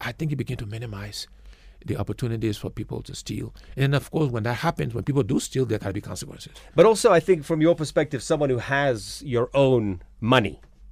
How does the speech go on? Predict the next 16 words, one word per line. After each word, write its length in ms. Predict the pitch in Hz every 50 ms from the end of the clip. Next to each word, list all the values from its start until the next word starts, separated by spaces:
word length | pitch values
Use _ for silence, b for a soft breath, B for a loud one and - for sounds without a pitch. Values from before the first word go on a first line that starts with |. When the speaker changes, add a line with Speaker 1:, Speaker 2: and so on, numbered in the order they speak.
| - -
Speaker 2:
uh, 440 | - 101 98 98 98 98 98 95 95 92
probably 440 | - 147 131 123 110 98 104 98
helps 540 | 90 98 113 110 90 - - - - - - -
the 140 | - 107 98
believability 640 | 90 101 107 107 95 90 87 110 107 107 - - 95
of 120 | 92 85
the 60 | 87 82
citizen 380 | - 110 104 101 82 87 82 -
to 80 | 95
say, 220 | - - 98 90 90
"Okay, 180 | 90 87 - 87
this 180 | 92 87 -
guy 220 | - 101 92 90 82
doesn't 320 | 98 98 87 90 82 80
need 320 | 90 98 101 92 90 80
really 360 | 85 90 92 90 85 82 80